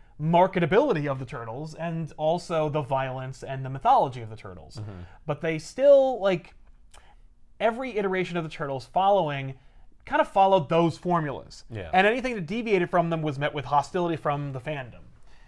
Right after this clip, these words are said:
Speaker 1: Uh, especially when the Turtles were published by Image Comics. There was a very s-, brief period
Speaker 2: Really?
Speaker 1: when Image published the Turtles book. And they
Speaker 2: Hmm.
Speaker 1: were like, "We're gonna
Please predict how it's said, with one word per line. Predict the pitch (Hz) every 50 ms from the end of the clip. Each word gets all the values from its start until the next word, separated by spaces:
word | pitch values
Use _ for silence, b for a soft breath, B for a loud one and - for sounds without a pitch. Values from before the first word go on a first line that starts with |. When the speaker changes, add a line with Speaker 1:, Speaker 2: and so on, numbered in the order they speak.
| - - -
Speaker 1:
Uh, | 143 147 143 139 139 143 143 135
especially | 151 156 - - 220 214 233 - - 208 185 175 165
when | 156 139 143 147 147 147
the | 147 143
Turtles | - - 160 139 143 131
were | 127 123
published | - 139 123 127 123 117
by | - 123 - -
Image | 165 156 151 143 139 - -
Comics. | - - 104 85 80 78 87 - -
There | - 101
was | 110 113
a |
very | 107 120 123 139
s-, | 143 -
brief | - - - 123 139 - -
period | - 120 107 104 101 101 104 - - - - - - -
Speaker 2:
Really? | - 147 190 208 147 107 160
Speaker 1:
when | 147 143
Image | - 156 147 147 143 135 - - - -
published | - - 135 120 127 120 117 - - - - -
the | 143 143
Turtles | - - 131 117 107 104
book. | - - 87 69 - - - - - -
And | 117 -
they |
Speaker 2:
Hmm. | 160 170
Speaker 1:
were | 180
like, | 156 139 -
"We're | 269 311 311 294
gonna | 220 262 - 160 156